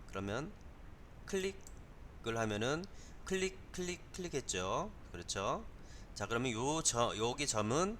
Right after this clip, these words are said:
다른 걸로 한번 해볼게요. 클릭, 드래그. 자,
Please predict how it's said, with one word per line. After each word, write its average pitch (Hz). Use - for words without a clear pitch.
다른 131
걸로 147
한번 123
해볼게요. 107
클릭, 190
드래그. 110
자, 80